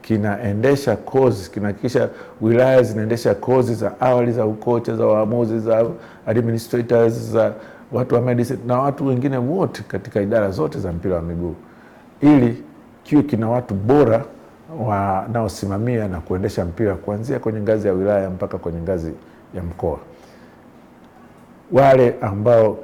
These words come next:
timu zao ziko ligi kuu, hao hawako mikononi mwao tena. Hao, hao ni kwa sababu tayari ni complete na ready-made players ambao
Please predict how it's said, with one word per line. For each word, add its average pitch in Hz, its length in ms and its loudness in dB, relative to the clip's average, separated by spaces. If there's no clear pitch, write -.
timu 117 220 0
zao 110 280 4
ziko 98 280 -4
ligi 90 240 -4
kuu, 92 380 -4
hao 120 240 4
hawako 101 360 0
mikononi 92 420 -6
mwao 98 240 -4
tena. 80 340 -4
Hao, 95 400 -2
hao 107 180 0
ni 92 80 -4
kwa 90 140 -6
sababu 92 500 -2
tayari 117 480 2
ni 95 200 -6
complete 120 580 -6
na 80 100 -8
ready-made 107 360 -2
players 113 460 0
ambao 98 500 0